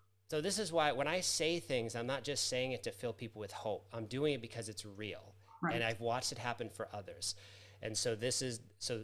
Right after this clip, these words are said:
Speaker 1: so yeah, it gives me a lot of hope. That's why I do, that's why I get out of bed in the morning, 'cause I'm not just getting up going, "Where am I?" It's, I have a direction 'cause I see it working.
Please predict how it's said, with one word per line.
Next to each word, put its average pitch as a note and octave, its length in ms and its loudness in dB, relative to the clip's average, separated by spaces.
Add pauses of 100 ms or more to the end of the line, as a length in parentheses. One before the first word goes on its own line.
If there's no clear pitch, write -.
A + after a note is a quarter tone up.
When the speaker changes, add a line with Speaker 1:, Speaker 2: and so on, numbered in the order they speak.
Speaker 1:
so A2 360 -2
yeah, C#3+ 260 2
it G#2 140 -2
gives C3 180 0
me C#3 100 0
a B2+ 60 4
lot B2 240 2
of G2+ 60 -2
hope. C#3 220 2
That's C#3 240 2
why B2+ 140 0
I A#2+ 60 2
do, A#2+ 240 -2
that's C#3+ 180 2
why D#3 80 2
I - 20 2
get C3 120 2
out A#2 100 4
of A2 80 0
bed C#3+ 140 4
in A2+ 100 2
the G2+ 60 -4
morning, F2+ 320 -8
'cause A#2 160 -4
I'm A#2 140 2
not B2+ 200 2
just B2 180 -2
getting B2 240 2
up B2 140 -2
going, F#2+ 220 -4
"Where C3+ 260 0
am E3+ 180 2
I?" B2+ 160 2
It's, G#2 220 -4
I A2 120 0
have C3+ 200 2
a B2+ 60 0
direction A#2 600 2
'cause A2 180 -6
I G#2+ 100 0
see - 360 2
it G2 140 -4
working. A#2+ 560 -4